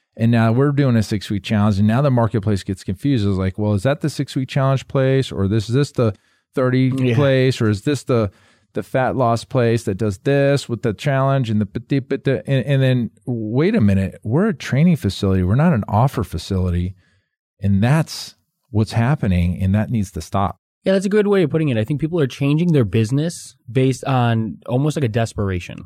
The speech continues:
Speaker 2: Like,
Speaker 1: Well,
Speaker 2: we,
Speaker 1: they're
Speaker 2: we
Speaker 1: changing their business to fit the offer
Speaker 2: Exactly.
Speaker 1: versus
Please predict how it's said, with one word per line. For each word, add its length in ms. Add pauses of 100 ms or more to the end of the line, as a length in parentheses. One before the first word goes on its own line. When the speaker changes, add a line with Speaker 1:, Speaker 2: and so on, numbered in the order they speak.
Speaker 2:
Like, 320
Speaker 1:
Well, 160
Speaker 2:
we, 60
Speaker 1:
they're 140
Speaker 2:
we 40
Speaker 1:
changing 400
their 120
business 380
to 120
fit 240
the 100
offer 500
Speaker 2:
Exactly. 320
Speaker 1:
versus 460